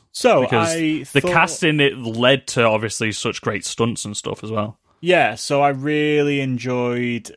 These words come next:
Speaker 1: um, Liu Yafei, who's playing, who plays Mulan. I thought she was brilliant. Um, I thought
Speaker 2: Yeah.
Speaker 1: the whole parts of her,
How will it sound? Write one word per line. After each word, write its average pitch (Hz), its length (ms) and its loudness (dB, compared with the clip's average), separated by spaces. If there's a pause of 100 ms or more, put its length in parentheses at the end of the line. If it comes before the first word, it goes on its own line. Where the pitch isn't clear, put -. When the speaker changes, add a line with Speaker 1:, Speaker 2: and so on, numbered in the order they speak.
Speaker 1:
um, 110 1000 -4
Liu 120 340 0
Yafei, 117 560 2
who's 113 340 -4
playing, 110 520 -2
who 110 160 -6
plays 107 320 -2
Mulan. 101 560 -6
I 123 80 -12
thought 113 240 0
she 120 100 -6
was 107 140 -6
brilliant. 101 600 -4 (580)
Um, 104 440 2 (100)
I 110 60 -10
thought 113 240 2
Speaker 2:
Yeah. 113 60 2
Speaker 1:
the 120 100 -4
whole 110 340 0
parts 110 520 -2
of 104 140 -10
her, 104 500 -4